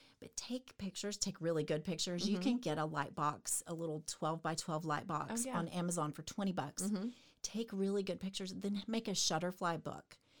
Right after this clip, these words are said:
Speaker 1: So
Speaker 2: Huh.
Speaker 1: you can make a picture, you take a picture, and then you can type in the story.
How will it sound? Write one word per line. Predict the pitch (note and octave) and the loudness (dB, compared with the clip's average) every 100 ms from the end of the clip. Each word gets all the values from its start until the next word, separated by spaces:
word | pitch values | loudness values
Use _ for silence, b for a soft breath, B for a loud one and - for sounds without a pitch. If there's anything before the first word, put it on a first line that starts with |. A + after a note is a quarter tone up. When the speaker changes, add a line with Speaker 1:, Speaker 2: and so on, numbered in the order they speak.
| b b | b b
Speaker 1:
So | - G#3 | -2 0
Speaker 2:
Huh. | G3 | 2
Speaker 1:
you | A#3 | 2
can | B3 B3+ A3+ | 2 2 4
make | G#3 G3+ | 2 0
a | |
picture, | F3+ A#3 A#3 - - | -4 -4 -2 -2 0
you | F#3+ | -2
take | F#3+ A#3 C#4 | -2 -2 -2
a | F4 | -2
picture, | G#3 F#3+ F3 E3 - | -2 -2 -2 -2 0
and | G3 | 0
then | G#3 A#3 | 2 4
you | B3 | 2
can | - G#3 F#3 - - | 2 2 2 -2 -12
type | - - A#3 A#3 | -8 -2 -2 -2
in | - G#3 G#3 F3+ | -2 0 2 2
the | |
story. | E3+ - - F3 F#3 E3+ | 2 2 2 0 0 0